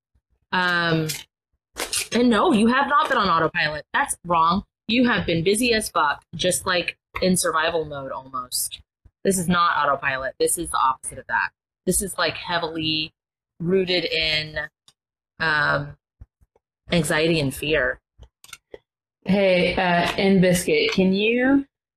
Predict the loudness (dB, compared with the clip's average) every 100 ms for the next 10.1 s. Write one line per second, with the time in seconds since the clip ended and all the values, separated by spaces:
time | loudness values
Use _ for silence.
0 | _ _ 0 2 4 4 4 4 4 2
1 | 0 0 0 0 -2 -6 -6 -2 0 0
2 | -4 -12 -20 -20 -20 _ _ _ _ _
3 | -2 2 4 4 2 2 2 2 0 0
4 | -4 -12 -14 _ 2 4 4 4 2 2
5 | 4 2 4 4 2 0 -6 _ _ _
6 | _ 2 4 4 4 4 2 2 2 2
7 | 2 2 2 4 2 2 2 2 0 2
8 | 0 2 0 -2 -10 -12 _ _ _ 0
9 | 2 2 4 4 4 4 4 4 2 0
10 | -4